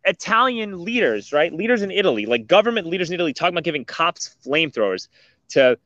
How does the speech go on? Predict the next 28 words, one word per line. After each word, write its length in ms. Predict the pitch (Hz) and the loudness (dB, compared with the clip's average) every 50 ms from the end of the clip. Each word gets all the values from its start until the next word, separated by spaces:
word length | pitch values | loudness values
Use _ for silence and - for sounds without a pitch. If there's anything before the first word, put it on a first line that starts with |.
| _ _ | _ _
disrupt 440 | - 139 - - - - 139 123 113 | -4 -4 -4 0 2 2 2 4 2
gatherings. 500 | - 123 107 104 - 90 - - - - - | 0 0 0 0 -2 -6 -12 -16 -20 -8 -6
And 160 | - 135 147 | -4 0 4
nobody's 340 | 170 202 202 180 202 202 - | 4 4 4 4 0 0 0
saying 180 | - 220 208 220 | -2 0 0 0
anything. 320 | 233 226 - - 104 104 | -2 -4 -6 -10 -8 -8
It's, 140 | 123 117 - | -8 -8 -6
it's, 260 | 156 160 139 - - - _ _ _ _ | -8 -8 -8 -10 -16 -20 _ _ _ _
the 120 | 175 170 | -2 -2
hypocrisy 680 | 151 165 - - - 185 196 208 196 202 - - 190 | -2 -2 -6 -2 2 2 2 2 0 -6 -10 -8 -8
is 120 | 170 139 131 | -8 -8 -8
mind-boggling. 760 | 127 127 127 135 151 151 135 113 101 104 104 110 107 104 101 - _ _ _ _ _ _ _ _ _ | -10 -6 -4 -4 -4 -4 -4 -6 -6 -6 -8 -10 -12 -12 -16 -20 _ _ _ _ _ _ _ _ _
And 80 | 160 170 | 0 0
then 80 | 220 247 | 0 0
when 40 | |
you 60 | 240 208 | -2 -2
talk 200 | - 208 233 233 | 0 0 0 0
about 100 | 208 175 | -2 -6
the 80 | - 156 | -8 -6
U 140 | 156 170 185 | -2 -2 -2
S 120 | 190 - | -2 0
having 220 | - 175 165 170 160 | -2 -2 -2 -2 -4
the 60 | 143 | -2
highest 300 | - 143 143 156 143 - | 0 0 0 0 -2 -4
number 200 | 156 143 139 139 | -6 -6 -6 -6
of 120 | 127 117 | -8 -8
covid 320 | - - 123 127 135 160 - | -4 -2 -2 -2 -2 -4 -4
cases, 500 | - 180 175 - - 202 196 185 - | -4 -4 -4 -2 -4 -6 -8 -8 -12